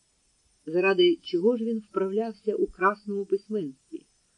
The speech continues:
Заради останнього рядка. «Прошу врахувати щиросердні показання і пом'якшити мою відповідальність».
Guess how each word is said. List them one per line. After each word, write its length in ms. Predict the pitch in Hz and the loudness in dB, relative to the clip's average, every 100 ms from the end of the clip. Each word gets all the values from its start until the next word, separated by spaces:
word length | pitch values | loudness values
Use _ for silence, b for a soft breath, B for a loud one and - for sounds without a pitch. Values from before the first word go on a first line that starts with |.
| _ _ _ _ | _ _ _ _
Заради 360 | 285 294 277 214 | 2 4 6 4
останнього 580 | 190 - 175 175 160 156 | 2 -6 -6 -6 -6 -4
рядка. 480 | 151 147 - 135 131 _ _ _ _ _ _ - | -4 -8 -10 -12 -12 _ _ _ _ _ _ 6
«Прошу 400 | 269 349 311 294 | 12 12 10 8
врахувати 600 | 254 254 240 269 269 226 | 8 6 6 6 6 2
щиросердні 800 | - 220 220 220 247 226 180 185 | 4 6 6 6 4 4 0 -6
показання 800 | 165 - 170 262 320 247 202 175 _ _ | -6 -4 2 6 8 8 4 0 _ _
і 120 | - | 2
пом'якшити 760 | 208 202 175 220 302 - 262 262 | 10 8 10 6 6 2 2 4
мою 260 | 226 180 220 | 4 2 0
відповідальність». 840 | 220 - 180 147 147 143 151 | -2 -8 -10 -8 -8 -10 -16